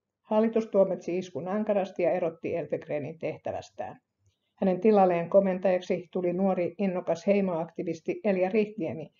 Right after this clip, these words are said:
joka viihtyi virassaan vain kaksi kuukautta, kun kiinnostavammat tehtävät houkuttelivat hänet pois syrjämaalta.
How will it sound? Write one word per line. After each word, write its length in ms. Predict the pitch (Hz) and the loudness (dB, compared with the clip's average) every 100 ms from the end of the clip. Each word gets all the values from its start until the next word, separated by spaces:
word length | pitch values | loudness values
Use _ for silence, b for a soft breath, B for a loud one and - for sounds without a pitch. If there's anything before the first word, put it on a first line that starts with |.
| _ _ | _ _
joka 200 | 202 202 | 0 2
viihtyi 420 | 190 180 180 175 175 | 4 2 2 0 0
virassaan 640 | 175 170 - 156 156 160 | 0 -2 -2 -4 -4 -2
vain 160 | 214 202 | 0 0
kaksi 320 | 196 185 165 | -2 -4 -6
kuukautta, 640 | - 143 - 110 - - - b b b b _ | -4 -4 -4 -8 -6 -8 -8 b b b b _
kun 240 | 180 170 - | -2 -2 0
kiinnostavammat 680 | 196 165 165 165 160 160 170 _ - | 0 0 -2 -2 -2 -4 -12 _ -2
tehtävät 440 | 165 165 135 147 | -2 0 -4 -2
houkuttelivat 680 | 165 165 156 - 151 - - | 0 0 -2 -6 -4 -6 -6
hänet 200 | 143 143 - | -6 -6 -4
pois 240 | 135 135 | -4 -4
syrjämaalta. 760 | 185 175 123 165 113 143 - | -6 -4 -6 -8 -8 -10 -10